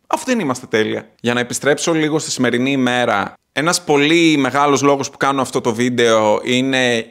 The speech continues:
και εγώ από μεριάς μου να μην αφήσω τον Αλέξη να ξεχαστεί. Τότε που είχε συμβεί όλο αυτό είχα νιώσει μια τεράστια ταύτιση. Ήμασταν, ας πούμε, σε κοντινή ηλικία, ήμασταν, ε, από διαφορετικές πόλεις. Δεν το ήξερα το παιδί, αλλά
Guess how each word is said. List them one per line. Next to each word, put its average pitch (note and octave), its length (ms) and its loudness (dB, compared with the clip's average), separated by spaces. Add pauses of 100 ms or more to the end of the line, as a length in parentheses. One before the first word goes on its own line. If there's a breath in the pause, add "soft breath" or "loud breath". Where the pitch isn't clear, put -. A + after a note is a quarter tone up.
(200)
και C3+ 140 0
εγώ C3 320 2
από A#2+ 440 -4
μεριάς A#2 560 0
μου A2+ 120 -4
να A2 100 -2
μην A#2+ 220 -2
αφήσω A#2 440 -4
τον A2 180 -4
Αλέξη G#2+ 460 -2
να G#2 160 -4
ξεχαστεί. A2 640 -4
Τότε C#3+ 200 0
που - 80 -6
είχε D#3 120 -4
συμβεί C#3+ 260 -2
όλο C#3+ 180 4
αυτό C#3 180 -2
είχα C#3+ 140 -4
νιώσει C#3+ 280 -4
μια D3 120 -4
τεράστια D3+ 420 -2
ταύτιση. A#2+ 800 -6
Ήμασταν, C#3+ 440 -2
ας C3+ 120 -6
πούμε, C#3+ 180 -4
σε - 80 -6
κοντινή C3+ 320 2
ηλικία, E3+ 600 0
ήμασταν, D#3 540 -6
ε, C3+ 200 -6
από C#3+ 200 -4
διαφορετικές D3+ 580 -2
πόλεις. G3 680 -2 (160)
Δεν F#3 180 -2
το E3+ 80 2
ήξερα F3 360 0
το E3+ 80 -4
παιδί, F#3+ 640 -2
αλλά F#3 460 0